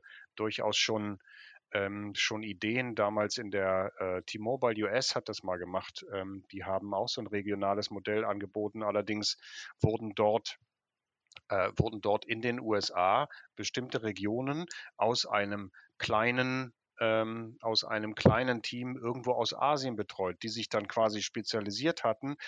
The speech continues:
und natürlich auch regionale Informationen hatten. Ähm,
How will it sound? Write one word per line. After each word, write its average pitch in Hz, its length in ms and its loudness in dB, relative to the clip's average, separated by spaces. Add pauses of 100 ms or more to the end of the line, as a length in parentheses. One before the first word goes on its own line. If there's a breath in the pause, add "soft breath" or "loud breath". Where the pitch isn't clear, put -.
(180 loud breath)
und 120 200 -4
natürlich 127 480 -2
auch 107 140 0
regionale 123 520 4
Informationen 123 720 2
hatten. 87 260 -6 (440 loud breath)
Ähm, 110 420 2